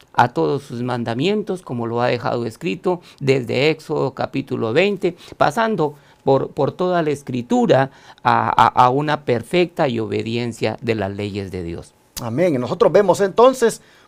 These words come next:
Speaker 2: por los textos que hemos leído, que la santificación implica pureza e implica negarnos a nosotros mismos. Es decir, hermanos,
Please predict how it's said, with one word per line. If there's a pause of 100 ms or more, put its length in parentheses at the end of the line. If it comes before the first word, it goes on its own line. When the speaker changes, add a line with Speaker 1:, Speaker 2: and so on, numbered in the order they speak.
Speaker 2:
por
los
textos
que
hemos
leído, (480)
que
la
santificación (440)
implica (1120)
pureza (580)
e
implica (560)
negarnos (260)
a
nosotros
mismos. (420)
Es
decir,
hermanos,